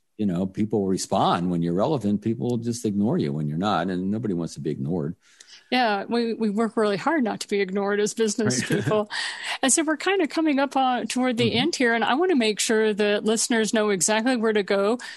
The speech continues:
Speaker 2: Uh, I know your book is available on a wide vari-, uh, variety of platforms, but
Speaker 1: Mm.
Speaker 2: also, where do they go about to get a hold of you or to learn more about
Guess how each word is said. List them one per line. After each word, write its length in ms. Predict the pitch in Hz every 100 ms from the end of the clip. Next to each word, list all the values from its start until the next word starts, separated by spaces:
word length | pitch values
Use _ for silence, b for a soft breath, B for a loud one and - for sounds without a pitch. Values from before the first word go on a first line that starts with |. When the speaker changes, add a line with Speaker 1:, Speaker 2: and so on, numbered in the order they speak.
| B - -
Speaker 2:
Uh, 360 | 202 196 196 -
I 120 | 220
know 400 | 220 233 226 226
your 180 | 220 202
book 240 | 220 214
is 140 | 220
available 480 | 208 208 214 214 214
on 140 | 202 196
a 60 |
wide 300 | 180 190 202
vari-, 360 | 180 196 196 196
uh, 300 | 196 196 190
variety 560 | 185 196 185 214 226 190
of 180 | 185
platforms, 720 | - 240 302 302 196 175 196 -
but 220 | 220 214
Speaker 1:
Mm. 40 | B B B - -
Speaker 2:
also, 560 | 277 - 320 302 294 262 -
where 160 | 247 349
do 120 | 403
they 120 | 320 269
go 180 | 254
about 340 | 240 233 202 202
to 100 | 190
get 180 | 233 220
a 60 |
hold 380 | 208 220 214 208
of 320 | 196 190 180
you 240 | 226 254 202
or 180 | 196 196
to 140 | 214
learn 380 | 208 214 214 208 B B B -
more 460 | 202 208 208 208 202
about 640 | 196 202 196 196 196 -